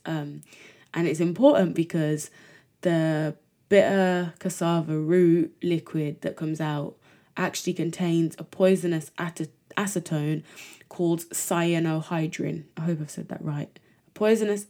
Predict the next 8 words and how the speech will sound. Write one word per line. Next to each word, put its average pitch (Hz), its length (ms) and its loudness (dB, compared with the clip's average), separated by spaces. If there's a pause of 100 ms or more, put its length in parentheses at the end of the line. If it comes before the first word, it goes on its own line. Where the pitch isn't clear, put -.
acetone 156 480 -8
called 151 200 -12
cyanohydrin. 156 920 -8 (560)
And 170 120 0
it 165 80 0
becomes 190 540 2
highly 226 400 2
toxic 170 640 -4